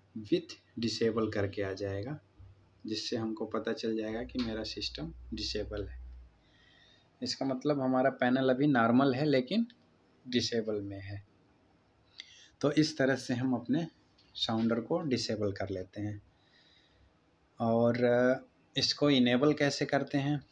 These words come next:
Same procedure है। फिर हम जाएंगे number eight में, disable enable में,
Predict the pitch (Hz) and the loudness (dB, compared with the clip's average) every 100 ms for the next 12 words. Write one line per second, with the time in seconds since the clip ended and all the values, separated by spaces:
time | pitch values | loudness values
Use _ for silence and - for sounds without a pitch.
0 | _ - 165 175 143 123 123 113 113 127 | _ 0 0 2 2 2 4 4 4 4
1 | 165 165 143 131 123 117 117 120 156 165 | 2 2 2 6 6 6 4 4 4 4
2 | 131 123 123 120 117 113 139 185 131 127 | 6 6 6 4 2 4 0 4 2 2
3 | 113 113 110 110 107 113 139 | 2 4 4 2 2 4 2